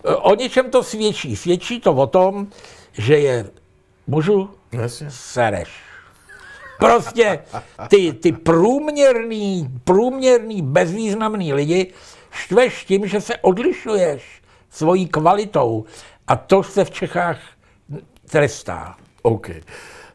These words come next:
Speaker 2: Tady další dotaz. "Dobrý večer, pánové. Ringo, moc děkuji za seriál Pra, pra, pra. Vždy se u něj bavím.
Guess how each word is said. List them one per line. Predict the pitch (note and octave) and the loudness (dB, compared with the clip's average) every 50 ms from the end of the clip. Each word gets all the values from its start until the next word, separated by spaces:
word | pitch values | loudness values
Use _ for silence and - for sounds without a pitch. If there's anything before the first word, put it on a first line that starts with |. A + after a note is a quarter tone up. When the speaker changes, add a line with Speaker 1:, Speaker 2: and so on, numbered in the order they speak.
| G2 G#2+ A2 | -10 -8 -2
Speaker 2:
Tady | - E3 F#3+ G3 F3+ | -2 0 0 2 2
další | E3 D3+ D3+ D3+ D3+ C#3 | 2 0 0 -2 -6 -8
dotaz. | A#2+ A#2+ - F2+ E2 - - G#2+ F#2+ | -8 -6 -8 -8 -8 -8 -8 -8 -6
"Dobrý | G#2+ C3+ D3 E3 D#3 | -6 -6 -4 -2 -2
večer, | D3+ D3+ D3+ - A2+ | -2 -2 -2 -2 -4
pánové. | G#2 - A#2+ A#2+ C3 D3+ D3+ D3 D3+ D3+ D3 C#3+ - - | -2 0 0 0 2 0 0 0 0 0 0 0 0 -2
Ringo, | A#2 A#2 A#2+ D3 D3 D3 D#3 D3+ D3 | -2 -4 -4 -4 -2 0 0 0 0
moc | B2 A#2 C3 C#3+ C#3 B2 | -2 -2 -2 -2 -2 -4
děkuji | A#2+ C3+ C3 - C#3+ C#3+ C#3+ | -8 -8 -8 -6 -6 -6 -4
za | B2+ C3 | -4 -4
seriál | A#2+ - - C#3 B2+ C#3 C3+ C3 C3 C3 | -6 -4 -4 -4 -4 -2 -2 -2 -2 -2
Pra, | C3 - B2 A#2+ | -2 -2 -2 -2
pra, | B2 - - A2+ F2+ | -2 -4 -6 -6 -6
pra. | - - - G2+ G#2+ A#2+ | -6 -6 -6 -4 -4 -4
Vždy | B2 A#2+ A#2 B2 | -6 -6 -10 -10
se | A#2+ - C#3+ | -8 -6 -6
u | A2 B2 | -6 -6
něj | C#3 C3+ B2 | -6 -8 -6
bavím. | G#2+ F#2+ F#2+ G#2 G#2+ A#2 A#2+ B2 | -4 -4 -4 -4 -4 -8 -12 -12